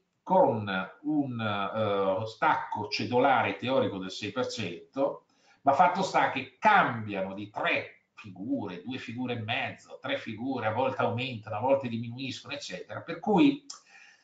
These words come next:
dal punto di vista grafico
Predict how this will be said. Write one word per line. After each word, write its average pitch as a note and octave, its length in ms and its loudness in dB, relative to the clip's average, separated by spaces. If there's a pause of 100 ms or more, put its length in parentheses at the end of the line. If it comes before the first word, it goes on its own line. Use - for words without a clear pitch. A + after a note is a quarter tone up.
(160)
dal - 220 4
punto F3+ 320 0
di D#3 60 2
vista - 240 0
grafico A2+ 1160 2